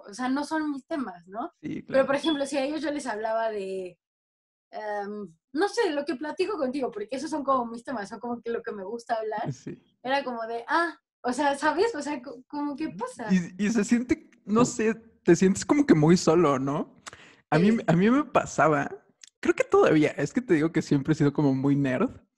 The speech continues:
Speaker 2: Entonces, eh, la gente de mi edad,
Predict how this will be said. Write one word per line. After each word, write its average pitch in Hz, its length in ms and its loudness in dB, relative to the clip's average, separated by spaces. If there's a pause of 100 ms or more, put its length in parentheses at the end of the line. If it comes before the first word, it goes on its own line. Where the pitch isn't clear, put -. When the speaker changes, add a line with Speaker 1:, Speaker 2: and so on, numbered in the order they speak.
(840)
Speaker 2:
Entonces, 165 960 0 (120)
eh, 147 460 0 (180)
la 143 140 2
gente 160 340 2
de 175 100 6
mi 170 140 2
edad, 143 440 2